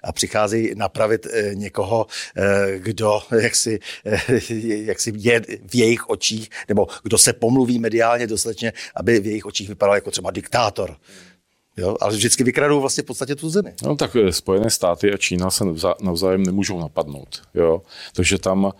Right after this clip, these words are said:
Speaker 2: jako, myslím si, žádné nebezpečí nehrozí, stejně jako Spojené státy, Rusko se nemůžou napadnout navzájem, protože
Speaker 1: Ano.
Speaker 2: to je nem-, to je nemožné zkrátka,
Speaker 1: To
Speaker 2: jo.
Speaker 1: jaderná válka
Speaker 2: Ale
Speaker 1: se
Speaker 2: co,
Speaker 1: nedá vyhrát.
Speaker 2: ale co můžou udělat? Eh, můžou prohlásit, eh, svoje dluhy v,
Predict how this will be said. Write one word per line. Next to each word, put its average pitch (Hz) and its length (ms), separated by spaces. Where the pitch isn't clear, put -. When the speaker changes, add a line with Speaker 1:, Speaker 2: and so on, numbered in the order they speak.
Speaker 2:
jako, 85 400
myslím 90 440
si, 104 120
žádné 92 360
nebezpečí 90 520
nehrozí, 92 400
stejně 87 260
jako 87 200
Spojené 87 320
státy, 82 340
Rusko 85 380
se - 160
nemůžou 80 320
napadnout 82 440
navzájem, 85 400
protože 92 340
Speaker 1:
Ano. - 100
Speaker 2:
to 92 100
je 95 60
nem-, 98 180
to - 120
je 139 80
nemožné 107 440
zkrátka, 82 360
Speaker 1:
To 92 140
Speaker 2:
jo. 73 120
Speaker 1:
jaderná 113 340
válka 113 140
Speaker 2:
Ale 120 100
Speaker 1:
se - 80
Speaker 2:
co, - 100
Speaker 1:
nedá 120 100
vyhrát. 117 280
Speaker 2:
ale 123 120
co 123 160
můžou 127 240
udělat? 113 400
Eh, - 20
můžou 107 480
prohlásit, 101 680
eh, 95 100
svoje 104 240
dluhy 98 240
v, 98 80